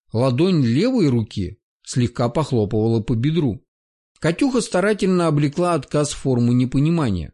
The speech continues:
«Но что мы можем сообщить презу Фарандусу, если нам ничего не известно? Кто нам поверит на слово?» Ведь слово к делу не пришьёшь. А здесь такое дело, что можно загреметь в два счёта.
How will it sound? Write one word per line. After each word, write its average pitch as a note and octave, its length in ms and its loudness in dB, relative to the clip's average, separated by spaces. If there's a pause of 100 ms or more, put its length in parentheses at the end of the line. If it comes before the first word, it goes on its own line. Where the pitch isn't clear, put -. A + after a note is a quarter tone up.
«Но B2+ 360 0
что - 320 -2
мы E3+ 160 4
можем E3 360 2
сообщить C#3 560 -2
презу C#3+ 300 0
Фарандусу, D#3+ 720 -2
если G#2+ 220 -4
нам A2+ 420 2
ничего D#3 460 0
не A2 180 0
известно? C#3+ 480 -6 (840)
Кто D#4 180 -2
нам F#3+ 160 2
поверит F3 400 0
на G#3+ 160 0
слово?» F2+ 340 -6 (720)
Ведь B2 220 -2
слово F3 340 2
к A#2+ 60 -2
делу C#3+ 260 2
не A2+ 140 2
пришьёшь. A#2+ 600 -2 (420)
А A#2 100 -2
здесь D3 260 0
такое A3+ 400 0
дело, D#3 300 2
что D#3+ 160 -2
можно D3+ 320 2
загреметь B2+ 500 0
в G#2+ 120 -8
два A#2+ 220 0
счёта. - 480 -4